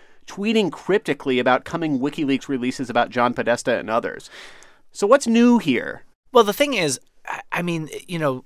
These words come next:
Speaker 2: it's not just Roger Stone. I mean, Donald Trump himself said that, you know, he was reading these WikiLeaks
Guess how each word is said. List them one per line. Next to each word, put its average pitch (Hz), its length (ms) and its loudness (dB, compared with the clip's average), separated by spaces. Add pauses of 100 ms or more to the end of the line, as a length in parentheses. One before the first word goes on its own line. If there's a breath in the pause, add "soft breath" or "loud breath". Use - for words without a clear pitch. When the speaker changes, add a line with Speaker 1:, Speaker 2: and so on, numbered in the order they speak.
Speaker 2:
it's - 380 -12
not 285 160 6
just 143 340 -2
Roger 131 240 -4
Stone. 160 480 -2
I 101 80 -10
mean, 117 360 -12
Donald 143 300 0
Trump 175 220 -2
himself 190 500 0
said 123 300 -2
that, 120 240 -6 (160)
you 131 140 -6
know, 113 140 -6
he 120 140 -6
was 113 140 -4
reading 135 420 4
these 113 200 -4
WikiLeaks 117 720 -4